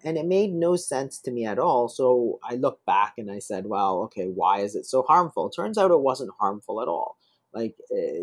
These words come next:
you know, our body is well equipped to handle periods of not eating. And so that was one of the things that I talked about in the obesity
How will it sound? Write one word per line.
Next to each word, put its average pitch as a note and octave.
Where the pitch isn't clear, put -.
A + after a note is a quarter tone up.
you C3+
know, B2
our B2
body B2+
is A2
well C3+
equipped D#3+
to A2
handle B2+
periods C3
of G#2
not F#2
eating. F3+
And D3
so D#3+
that F3
was F3+
one E3
of C#3+
the C3
things C3
that A2+
I A2
talked A2
about G2
in G2+
the G2
obesity F#2+